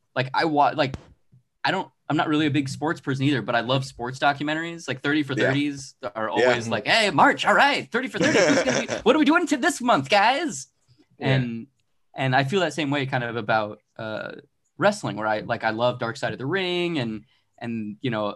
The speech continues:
Speaker 1: there's a bunch of, like, weird, like, I, <laughs> I watch Jim Cornette's YouTube channel all the time. I don't even know,
Speaker 2: Yeah.
Speaker 1: like, half
Speaker 3: Mm-hmm.
Speaker 1: of the shit he's talking about, but
Speaker 2: Yeah.
Speaker 1: I'm just like,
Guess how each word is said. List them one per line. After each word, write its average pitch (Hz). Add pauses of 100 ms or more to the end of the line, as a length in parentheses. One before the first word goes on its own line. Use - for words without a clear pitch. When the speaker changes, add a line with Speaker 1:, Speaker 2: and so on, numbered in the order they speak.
(160)
Speaker 1:
there's 135
a 143
bunch 139
of, 131 (160)
like, 117
weird, 127
like, 117
I, 123 (280)
<laughs> -
I -
watch 156
Jim 139
Cornette's 131
YouTube 135
channel 151
all 151
the 151
time. 160
I 151
don't 175
even 156
know, 127
Speaker 2:
Yeah. 147
Speaker 1:
like, 131
half 123
Speaker 3:
Mm-hmm. 131
Speaker 1:
of 135
the 123
shit 139
he's 123
talking 131
about, 160
but 107
Speaker 2:
Yeah. 123
Speaker 1:
I'm 120
just 131
like, 123